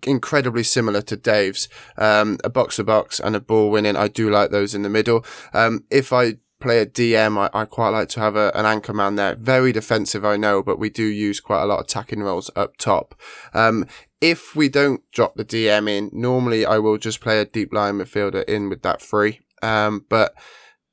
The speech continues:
um, sorry, a deep line playmaker, not a deep line <laughs> midfielder. Um, but it, it is something that I like to do is play quite a defensive midfield because, um, I feel that,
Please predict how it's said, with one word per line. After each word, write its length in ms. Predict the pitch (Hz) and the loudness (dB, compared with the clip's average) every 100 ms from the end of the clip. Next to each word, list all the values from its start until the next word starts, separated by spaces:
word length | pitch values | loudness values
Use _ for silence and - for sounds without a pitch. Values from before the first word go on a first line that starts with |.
| _ _ | _ _
um, 440 | 113 110 107 107 - - | 2 2 2 -2 -10 -4
sorry, 200 | 107 104 | 0 0
a 40 | |
deep 200 | 110 110 | 0 -2
line 200 | 107 104 | 0 0
playmaker, 480 | - 117 101 98 110 | 0 0 0 -2 -4
not 100 | 101 | -4
a 40 | |
deep 180 | 101 101 | -4 -4
line 200 | 104 98 | -4 -4
<laughs> 20 | |
midfielder. 460 | 107 - 117 117 - - | -4 -6 -6 -6 -6 0
Um, 260 | 127 120 | 2 2
but 260 | 123 139 - - - - - | 2 2 2 -4 -18 -14 0
it, 200 | 151 - _ _ | 0 0 _ _
it 160 | 143 - | 2 4
is 520 | 156 151 - - - _ _ _ _ - | 4 2 2 0 -2 _ _ _ _ -4
something 420 | - 131 135 92 | 0 2 0 0
that 100 | 110 | 2
I 60 | 117 | 2
like 280 | 120 120 - | 4 2 -2
to 80 | 123 | -4
do 180 | 113 | -2
is 220 | 107 113 - | 0 -2 -4
play 240 | 117 110 | -2 -2
quite 320 | - 123 107 | -2 0 0
a 20 | |
defensive 640 | 107 110 - 113 - 107 104 | 0 -6 -4 -4 -4 -8 -8
midfield 640 | 101 - 113 107 101 - - | -8 -2 0 2 0 -6 -6
because, 640 | 104 - 117 104 - - - - - _ | -6 -2 0 0 0 -4 -8 -20 -20 _
um, 460 | - 101 98 98 120 - - | 0 2 2 -2 -8 -16 -12
I 60 | |
feel 320 | 113 123 113 104 | -4 0 2 2
that, 160 | 107 | 0